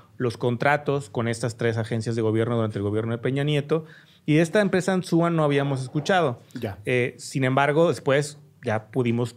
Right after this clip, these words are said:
Speaker 1: encontrar nexos entre Ansúa y esas empresas. Por ejemplo, una persona que aparece como comisario,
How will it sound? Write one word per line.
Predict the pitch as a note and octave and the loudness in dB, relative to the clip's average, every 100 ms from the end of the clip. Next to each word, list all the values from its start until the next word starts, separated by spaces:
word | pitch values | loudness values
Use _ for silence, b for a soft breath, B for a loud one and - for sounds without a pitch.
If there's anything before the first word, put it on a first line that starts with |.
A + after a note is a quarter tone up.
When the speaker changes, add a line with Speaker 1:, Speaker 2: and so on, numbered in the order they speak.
| - | -12
Speaker 1:
encontrar | B2 A#2+ A#2 A#2 C#3 | -6 -4 0 -2 0
nexos | C#3 C#3+ - G#2+ A2 | -2 -2 -4 -4 -4
entre | G#2+ G#2+ | -4 -4
Ansúa | G#2+ G#2+ D3+ C3+ D3 - | -4 -2 2 2 0 -2
y | A#2+ | -2
esas | G#2+ A2+ | -2 -2
empresas. | A#2 A#2+ G#3+ D#3 G#2+ - B B B | -4 -2 -2 -2 -6 -8 B B B
Por | B2 | -4
ejemplo, | A2 B2+ B2+ A#2+ G2+ F#2 B B B - | -2 -2 -4 -2 -2 -4 B B B -8
una | B2+ C3 | -4 -2
persona | B2+ C3+ B2+ | -2 -2 -4
que | B2 | -4
aparece | A2 A2+ A2+ | -2 -2 -2
como | A2+ G#2+ G2 | -4 -4 -4
comisario, | G#2 A#2 A2+ A2+ C#3 C3 B2 B2 B2 B2 | -2 -2 -2 0 0 0 -2 0 0 -4